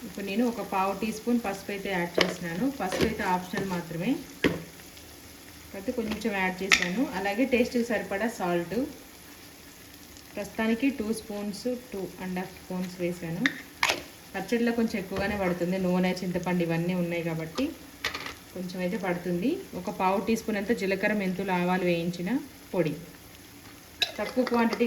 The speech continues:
కాబట్టి కొంచెమే యాడ్ చేసుకోండి. ఇవన్నీ మిక్స్ చేసిన తర్వాత స్టవ్ ఆఫ్ చేస్తామనగా కారం వేసుకోవాలి. ఈ హీట్కి కారం వేసామనుకోండి బాగా బ్లాక్గా అయిపోయింది అనమాట. already ఆయిల్ ఉన్న హీట్కి అయితే మనకి కారం మగ్గడానికి సరిపోతుంది.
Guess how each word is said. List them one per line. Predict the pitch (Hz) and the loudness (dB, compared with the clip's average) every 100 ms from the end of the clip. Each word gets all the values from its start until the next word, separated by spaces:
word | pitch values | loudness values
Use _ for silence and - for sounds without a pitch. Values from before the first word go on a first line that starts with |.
| 208 | 2
కాబట్టి | 196 196 294 269 | 0 0 0 2
కొంచెమే | 220 220 247 240 208 | 4 4 6 6 6
యాడ్ | 185 185 | 2 0
చేసుకోండి. | 180 - 170 170 262 359 - - - - - - - - | -2 0 0 2 0 0 -8 -18 -20 -20 -18 -18 -16 -8
ఇవన్నీ | 208 214 247 | 2 8 10
మిక్స్ | 233 - | 8 8
చేసిన | 240 233 220 | 6 6 4
తర్వాత | 202 196 196 262 | 2 0 2 2
స్టవ్ | - 214 233 208 | 2 2 4 4
ఆఫ్ | 202 - | 2 0
చేస్తామనగా | 208 - 196 190 185 208 262 | -2 0 -2 -2 0 0 2
కారం | 226 190 196 | 2 2 2
వేసుకోవాలి. | 180 180 - 160 160 208 330 - - - - - - - - - - - - | 0 0 -2 0 2 2 0 -4 -14 -14 -10 -10 -10 -14 -14 -12 -12 -8 0
ఈ | 220 226 | 2 6
హీట్కి | 226 233 262 285 311 - - - - - - - | 4 4 2 2 0 -2 -8 -14 -14 -14 -12 -4
కారం | 214 214 233 | 2 4 6
వేసామనుకోండి | 226 202 190 180 180 180 220 190 | 4 0 -2 -2 0 2 2 2
బాగా | 190 185 | 0 2
బ్లాక్గా | 190 185 190 208 | 4 4 4 2
అయిపోయింది | 185 170 165 165 | 2 2 0 0
అనమాట. | 160 160 156 156 - 175 | 0 -2 -4 -6 -6 -4
already | 202 220 247 202 | -2 2 4 4
ఆయిల్ | 190 214 214 | 2 2 0
ఉన్న | 202 202 | 0 -2
హీట్కి | 175 - 180 | -4 -4 -2
అయితే | 180 247 | 0 2
మనకి | 220 180 175 170 - - - - - | 2 0 0 -2 -4 -14 -14 -8 0
కారం | 196 202 202 | 2 4 2
మగ్గడానికి | 180 180 185 - | 0 2 0 -2
సరిపోతుంది. | 180 175 185 175 170 165 | -2 -2 0 0 0 2